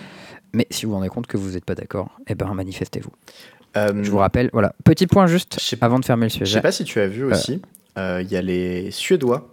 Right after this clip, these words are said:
Speaker 2: qui ont fait, euh, du coup
Speaker 1: Exactement ce que j'allais dire.
Speaker 2: Ah là là.
Speaker 1: C'est, c'est sur ça que j'allais rebondir. <laughs>
Speaker 2: Eh ben, il y a les Suédois qui ont fait, euh, la même chose, en gros, que notre réforme des retraites, plus une, un système de répartition à points.
Speaker 1: Mm.
Speaker 2: Et, euh, ils sont exprimés, euh,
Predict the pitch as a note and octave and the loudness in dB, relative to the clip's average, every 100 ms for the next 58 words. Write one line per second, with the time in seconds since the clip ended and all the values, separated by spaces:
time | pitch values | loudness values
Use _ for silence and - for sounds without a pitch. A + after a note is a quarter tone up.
0 | - - G2 F#2 B2+ A2+ F#2 F#2 A2+ B2 | -20 -10 -8 -4 0 0 0 -2 0 0
1 | - B2 A2+ A#2 A2 G#2 G#2 G#2 F#2+ F#2 | 2 2 2 0 2 4 4 4 2 0
2 | - - - - - A#2 - - C3+ C3+ | -4 -12 -12 -8 -4 -4 -4 -2 0 2
3 | - E3+ E3+ D#3+ C#3+ C3+ C#3+ - - G4+ | 6 8 10 8 6 4 2 2 4 6
4 | A2 A#2+ B2 A#2+ - F3+ D#3+ - B2+ - | 8 8 6 6 6 6 6 4 2 6
5 | D3+ A2 G#2+ B2+ - F3 E3+ A#2+ G#2+ A2 | 6 8 6 2 2 2 0 -2 -2 -2
6 | C3+ A2 G2+ - G2 B2 A2 G#2+ G2+ G#2+ | 0 0 -2 -2 0 2 4 4 2 4
7 | C3+ C3 C3 - A2+ G2+ G2 G#2+ - G#2+ | 4 4 -2 -2 0 0 0 -4 -2 0
8 | F#2 F#2 F2+ - - F2 - C3+ - _ | 0 0 -6 -10 -6 -6 -2 -2 -4 _
9 | _ _ - - - _ _ - B2+ D3 | _ _ -8 -8 -20 _ _ 2 6 6
10 | D3+ - G#2 G2+ G2+ G2 G2 G2 G#2 F#2 | 6 4 6 6 6 6 4 4 2 2
11 | F#2 - - G#2+ G#2 - A#2 A2 G#2+ - | 0 -2 -8 -8 -8 -4 0 0 0 -2
12 | A#2 A#2 A#2+ G#2+ F#2 F#2 F#2+ | 2 4 6 6 4 2 -2